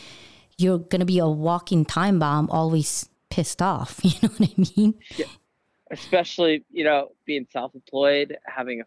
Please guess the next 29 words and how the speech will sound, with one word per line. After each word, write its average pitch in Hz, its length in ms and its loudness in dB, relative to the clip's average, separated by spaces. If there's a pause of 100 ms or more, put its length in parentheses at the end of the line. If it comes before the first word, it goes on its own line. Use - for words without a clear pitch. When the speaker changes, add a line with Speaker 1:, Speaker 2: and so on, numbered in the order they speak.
Speaker 2:
family, 139 600 -6
having 120 240 -14 (120)
kids, 139 420 2 (520)
Speaker 1:
Well, 208 180 4
that's 220 220 2
Speaker 2:
having, 131 280 2 (100)
Speaker 1:
what, 160 160 -8
Speaker 2:
you 160 100 -2
know, 147 120 4
Speaker 1:
yeah. 202 260 0 (100)
Speaker 2:
employees. 156 840 -2 (380)
Speaker 1:
Yeah. 196 540 2
Speaker 2:
Um, 107 120 -12 (120)
Speaker 1:
Do 202 80 4
you 226 140 6
have 208 240 2
any 240 240 4
employees 247 480 2
right 240 180 0
now 254 220 2
or 180 120 0
people 208 300 0
working 202 300 2
for 240 140 0
you? 262 280 2 (800)
Speaker 2:
I 190 100 2
have 214 180 0
people 226 320 -6
working 190 360 0